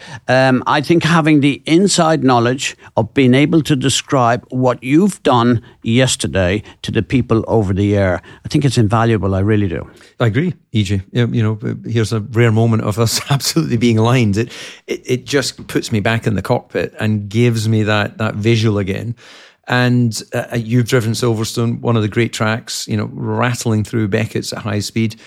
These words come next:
Speaker 2: It really gets your attention. So, uh, lots of fun was had there. Um, I want to ask you about the big announcement that Madrid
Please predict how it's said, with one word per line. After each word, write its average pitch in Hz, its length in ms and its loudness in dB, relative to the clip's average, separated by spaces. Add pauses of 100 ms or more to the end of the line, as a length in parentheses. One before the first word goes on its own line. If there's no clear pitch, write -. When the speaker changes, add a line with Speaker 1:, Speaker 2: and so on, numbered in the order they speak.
(320)
Speaker 2:
It 107 160 -4
really 107 160 0
gets 107 220 -2
your 110 80 0
attention. 127 480 -2
So, 110 420 -2
uh, 110 120 0 (420)
lots 160 280 0
of 151 80 0
fun 131 280 2
was 110 160 0
had 104 240 -2
there. 127 320 2 (440)
Um, 160 460 -2 (140)
I - 20 2
want 214 220 0
to - 320 2
ask 147 280 -4
you 101 200 0
about 117 240 2
the 110 80 -6
big 127 160 2
announcement 113 500 0 (120)
that 117 200 -2
Madrid 107 680 -2